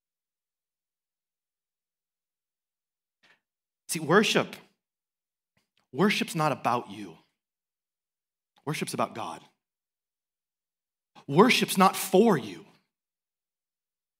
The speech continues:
It's for God. Right, the Westminster Shorter Catechism, it begins with this question. The opening question is this: "What is the chief end of man?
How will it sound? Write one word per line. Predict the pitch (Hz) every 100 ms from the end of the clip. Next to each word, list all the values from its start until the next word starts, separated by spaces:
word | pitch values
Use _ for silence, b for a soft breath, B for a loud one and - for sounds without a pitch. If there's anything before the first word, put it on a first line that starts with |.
| _
It's | 139
for | - 139
God. | 156 123 98 - _ _ _ _ _ _ _ _ _ _ _ _ _ _ _ _ _ -
Right, | 143
the | 156
Westminster | 185 190 175 165
Shorter | - 151 151
Catechism, | 175 170 165 139
it | 143
begins | 131 175 170
with | 143 -
this | 185
question. | - 190 170 -
The | 143 165
opening | 214 285 302 240 208
question | 247 175 - 160 160
is | 151
this: | 170 127 - - _ B B B -
"What | 170 247 220 -
is | 254 233 202 -
the | 180
chief | 180 208 175
end | 185 170 151
of | 143 135
man? | 139 123 104